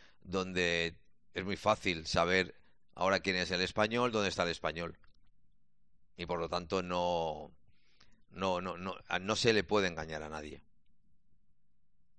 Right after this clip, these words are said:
No se le puede engañar a nadie. El tema de Carlos Vicente, lo mismo que seiscientos mil euros. ¿Dónde,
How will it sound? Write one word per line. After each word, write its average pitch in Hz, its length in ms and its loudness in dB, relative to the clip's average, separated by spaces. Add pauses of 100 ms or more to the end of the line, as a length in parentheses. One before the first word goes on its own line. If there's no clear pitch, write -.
(260)
No 87 120 -4
se 101 100 2
le 90 80 0
puede 87 200 0
engañar 80 300 -2
a 78 40 -4
nadie. 113 340 -4 (1400)
El - 120 -20
tema 82 220 -4
de 80 80 2
Carlos 80 260 -4
Vicente, 95 400 -4
lo 78 120 -6
mismo 85 240 -6
que 82 420 -8 (1040)
seiscientos 104 440 -2
mil 135 160 -2
euros. 82 300 -2
¿Dónde, 123 460 -4